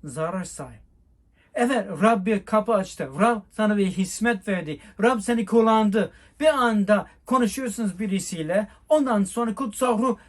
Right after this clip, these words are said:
bir fikir, bir nokta, bir, bir şey koyuyor aklınızda. Söylediğiniz zaman da tam isabet oluyor. Tam dokunuyor. Tam yardımcı oluyor.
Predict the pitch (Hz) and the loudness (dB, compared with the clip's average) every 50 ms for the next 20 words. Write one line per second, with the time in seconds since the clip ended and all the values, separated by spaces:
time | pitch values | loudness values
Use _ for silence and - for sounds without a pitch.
0 | _ _ _ _ - 233 202 - - 240 226 - 254 254 233 185 233 240 220 240 | _ _ _ _ -2 -2 -2 -2 -4 -6 -6 -4 -2 -4 -2 0 0 0 0 -2
1 | 262 226 208 214 233 233 - - - 226 214 208 196 226 214 196 185 - _ _ | -6 -6 0 0 0 0 0 -2 -2 -2 -2 0 0 0 0 0 -2 -10 _ _
2 | - 208 196 196 - - 247 247 240 226 214 - - 208 202 202 190 175 160 156 | -2 -2 -2 0 0 0 0 0 0 -2 -4 -4 0 0 2 2 2 2 0 0
3 | - - - 185 185 - 202 190 180 170 156 - - 160 156 - - 220 208 202 | -2 -8 -12 -12 -6 -4 -4 -4 -4 -6 -6 -6 -6 -6 -6 -2 -2 0 2 2
4 | 202 175 208 240 233 254 262 226 190 233 220 220 208 214 208 190 254 269 262 262 | 2 2 2 0 0 0 0 0 -2 -2 -2 -2 -2 -4 -4 -2 -2 -2 -2 -2
5 | - 277 208 - 233 226 214 196 262 247 240 - 240 214 196 190 180 160 - - | -6 -8 -2 0 2 2 2 2 0 0 2 2 2 2 4 2 0 -2 -2 -4
6 | - - _ - 277 277 262 240 226 208 180 160 151 202 202 196 233 226 240 240 | -12 -8 _ 0 2 2 2 2 0 -2 -2 2 2 2 4 4 2 4 6 6
7 | 240 226 180 - - - - - 247 269 254 226 196 196 208 214 226 196 269 254 | 6 4 4 0 -4 -14 -2 2 2 4 4 4 4 4 4 4 4 2 0 0
8 | 214 214 226 226 220 208 196 170 143 - | 0 2 2 2 2 2 0 0 -2 -4